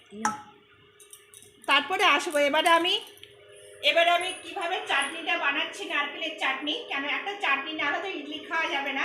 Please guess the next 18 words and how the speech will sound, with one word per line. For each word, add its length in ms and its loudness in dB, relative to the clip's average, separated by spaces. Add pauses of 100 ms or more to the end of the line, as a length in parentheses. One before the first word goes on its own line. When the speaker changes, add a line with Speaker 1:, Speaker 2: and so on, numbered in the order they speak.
(100)
Speaker 2:
সেই 180 -8
চাটনিটা 400 -4
তোমাদের 260 -10
সঙ্গে 240 -6
শেয়ার 260 -2
করবো 260 -8
কী 120 -14
করে 220 -10
বানাচ্ছি। 380 -14 (1160)
আচ্ছা, 300 -12 (100)
এবারে 220 0
দেখো, 320 2 (480)
এই 60 0 (120)
ইনো 240 4
পাউডারটা 480 4
আমি 200 0
দিয়ে 200 0
দেবো 140 -4